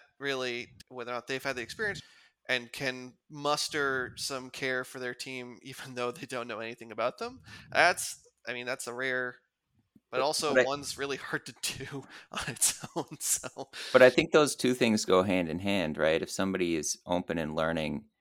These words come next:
Speaker 2: um, that probably means that they've identified a gap that they can learn. And the, I guess maybe the difference is how do they share and coordinate that with the team? But I see those two things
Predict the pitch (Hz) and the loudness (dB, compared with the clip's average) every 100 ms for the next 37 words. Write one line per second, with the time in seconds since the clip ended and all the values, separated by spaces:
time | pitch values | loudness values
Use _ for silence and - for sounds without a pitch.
0 | _ _ _ _ - 80 78 76 76 - | _ _ _ _ 0 4 6 4 0 4
1 | 87 - 92 92 95 82 80 78 - 73 | 4 8 8 8 6 0 -2 -2 -4 -2
2 | 76 71 73 71 73 - 73 73 71 71 | 2 2 2 0 0 0 0 -2 -2 -2
3 | 73 - 67 64 _ _ 73 71 73 71 | -4 -6 -6 -6 _ _ -6 -6 -6 -2
4 | 85 78 73 71 - 67 69 73 _ _ | 0 0 -2 -6 -8 -6 -6 -8 _ _
5 | _ _ _ - - - - 73 76 - | _ _ _ -20 -12 -10 -2 -2 0 -2
6 | 78 78 73 78 - 71 73 71 - 82 | -4 -2 -2 -2 -4 -4 -4 -4 -4 2
7 | 78 78 78 71 - - 73 71 69 73 | 2 2 -2 -4 -4 -2 0 0 -2 -4
8 | 76 73 69 - 60 - - - 87 76 | -2 -2 -4 -4 -4 -4 -10 -8 -4 -4
9 | 73 _ _ _ _ - 101 - - _ | -8 _ _ _ _ 6 8 8 2 _
10 | _ - 87 85 117 101 85 80 - 104 | _ 0 2 4 6 6 6 4 -2 0
11 | 90 85 76 78 - | 2 2 -2 -4 -8